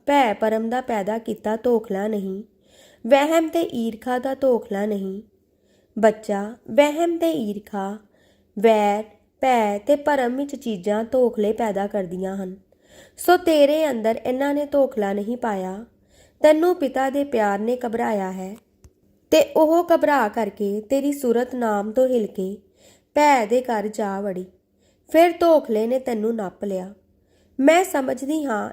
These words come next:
ਇਹ ਮੋਹ ਤੇ ਪਿਆਰ ਦਾ ਮਾਮਲਾ ਹੈ। ਜੇ ਤੈਨੂੰ ਪਿਤਾ ਵਿੱਚ ਕੋਈ ਰਸ ਨਾ ਹੁੰਦਾ ਤੇ ਤੂੰ ਬੇਅਸਰ ਦਿਲ ਰਹਿੰਦੀ ਹੋ, ਤਾਂ ਮੈਂ ਤੈਨੂੰ ਖਰੜ ਗਿਆਨਣ ਤੇ ਕੋਰਡੂ ਪੰਡਤ ਆਖਦੀ, ਜਿਸ ਦੇ ਮਨ ਵਿੱਚੋਂ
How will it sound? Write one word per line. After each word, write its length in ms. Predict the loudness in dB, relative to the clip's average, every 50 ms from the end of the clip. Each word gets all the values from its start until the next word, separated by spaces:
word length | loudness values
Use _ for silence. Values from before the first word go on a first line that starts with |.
| -6 -4
ਇਹ 140 | -2 -2
ਮੋਹ 320 | 0 0 0 2 2 2 0
ਤੇ 140 | 0 -2 -2
ਪਿਆਰ 340 | -2 -2 -4 -2 -4 -4
ਦਾ 180 | -6 -6 -6 -6
ਮਾਮਲਾ 480 | -4 -4 -4 -6 -6 -6 -6 -6 -6 -8
ਹੈ। 180 | -10 -12 -14 -16 _ _ _ _ _ _ _ -20 -20 -20 _ _
ਜੇ 180 | 0 2 2 2
ਤੈਨੂੰ 300 | 4 2 2 4 2 2
ਪਿਤਾ 340 | 0 -2 -2 -2 0 -2 0
ਵਿੱਚ 220 | -2 -4 -6 -8
ਕੋਈ 240 | -4 0 2 2 2
ਰਸ 320 | 2 0 -2 -4 -4 -6
ਨਾ 180 | -4 -4 -4 -4
ਹੁੰਦਾ 500 | -2 -4 -4 -4 -4 -4 -6 -6 -8 -12 -16 _ _ _ _ _ _ _ _ _ _ _ _ _ _ _ _ _ _ _ _ _ _ _ _ _ _ 4
ਤੇ 140 | 6 6
ਤੂੰ 300 | 6 4 2 2 2 2
ਬੇਅਸਰ 520 | 2 4 4 4 4 2 0 -2 -4 -4 -4
ਦਿਲ 300 | -4 -4 -4 -2 0 0
ਰਹਿੰਦੀ 440 | 0 0 0 -2 -4 -4 -6 -6 -6
ਹੋ, 220 | -6 -8 -10 -14 -8 _
ਤਾਂ 120 | -2 0
ਮੈਂ 160 | 2 2 2 2
ਤੈਨੂੰ 380 | 2 0 0 0 0 -2 -4
ਖਰੜ 380 | -4 -4 -2 0 0 0 -2 -2
ਗਿਆਨਣ 540 | -4 -4 -4 -4 -4 -4 -4 -4 -6 -6 -10 -12 _ _ _ _ -20 _ _ _ 0
ਤੇ 140 | 0 0
ਕੋਰਡੂ 480 | 4 6 6 6 6 4 2 0 -4 -4
ਪੰਡਤ 480 | -4 -4 -4 -4 -4 -6 -6 -6 -6 -8
ਆਖਦੀ, 380 | -8 -8 -10 -12 -14 -14 -14 -16 _ _ _ _ _ _ -20 -20 _ _ _ -2
ਜਿਸ 300 | 0 0 0 0 0 0
ਦੇ 180 | 2 4 4
ਮਨ 340 | 4 4 4 2 2 0 -2
ਵਿੱਚੋਂ 420 | -4 -6 -6 -4 -4 -4 -4 -4